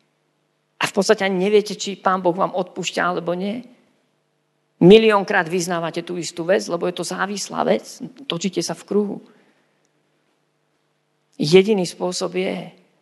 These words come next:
zákaz vjazdu. A nedá sa to urobiť inak ako radikálne. To sa nedá bez odťatia. Matúš osemnásta kapitola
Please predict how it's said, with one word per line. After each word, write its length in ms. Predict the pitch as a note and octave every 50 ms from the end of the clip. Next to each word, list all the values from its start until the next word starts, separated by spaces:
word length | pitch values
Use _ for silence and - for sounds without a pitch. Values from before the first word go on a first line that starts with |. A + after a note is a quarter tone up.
| _ _ _ _ _
zákaz 480 | - - F3 F#3+ F#3+ G3 F3+ D#3 F3
vjazdu. 400 | F3+ - - G#3+ F#3 F3 D3+ - - - - _ _ _ _ _ _ _ _ _ _ _ _ _ _ _ _ _ _ _ _ _ _
A 160 | - D#3 F3
nedá 160 | A#3 C4 C4
sa 160 | B3 - A#3
to 160 | A3+ - F#3+ F#3
urobiť 400 | F#3+ G3+ G3 F3+ F#3 F#3 - F#3+
inak 320 | E3 F3 E3+ E3 E3 D#3+
ako 80 | E3+ E3+
radikálne. 720 | D#3+ D3+ D3+ D#3+ D#3 - E3 D3+ D3+ D3 D3+ D3+ D#3 F3+ - -
To 80 | F3
sa 160 | - - F#3+
nedá 240 | G3+ A#3+ A#3+ G#3+ F3+
bez 160 | E3+ D#3+ -
odťatia. 720 | - - G#3 - - - G#3+ F#3+ - - E3+ D3 D3 - F#3 - _ _ _ _ _ _ _ _
Matúš 320 | - G3 G#3+ - F3 - C#3+
osemnásta 480 | F3 - G3+ F#3+ G3+ G3+ F#3+ - G3+
kapitola 480 | F3+ - F#3 F#3 - G3 - F#3 F#3 F3+